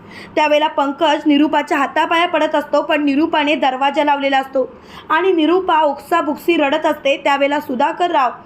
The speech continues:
निरूपाला म्हणतात, "निरूपा, शांत हो." तेव्हा मात्र निरूपा, "कशी शांत होऊ मी, कशी शांत होऊ? ज्या सुनेसाठी थाटामाटात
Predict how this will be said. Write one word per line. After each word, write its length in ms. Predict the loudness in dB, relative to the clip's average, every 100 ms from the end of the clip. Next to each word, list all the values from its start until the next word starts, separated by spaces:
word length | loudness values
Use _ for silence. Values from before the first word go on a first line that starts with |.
| -20 -20 -2 2
निरूपाला 480 | 4 2 2 2
म्हणतात, 400 | 0 -2 0 0 2
"निरूपा, 460 | 0 0 2 0 0 -2
शांत 340 | -2 -2 -2
हो." 500 | 0 2 2 0 -8 -20 -20 -20 -20 -20 -6 -2
तेव्हा 200 | 0 0
मात्र 300 | 0 0 0
निरूपा, 440 | 0 -2 0 -2 -2 -16 -18 -14 -12 -4
"कशी 340 | -4 2 0
शांत 320 | 2 0 2 2
होऊ 200 | 2 4
मी, 240 | 2 2 -2 -2
कशी 300 | 0 2 2
शांत 320 | 0 0 0
होऊ? 300 | 2 0 -2 -8 -20 -20 -20 -20 -20 -4
ज्या 220 | 0 2
सुनेसाठी 680 | 2 2 2 2 -2 0 -2
थाटामाटात 800 | 0 -2 0 0 0 0 0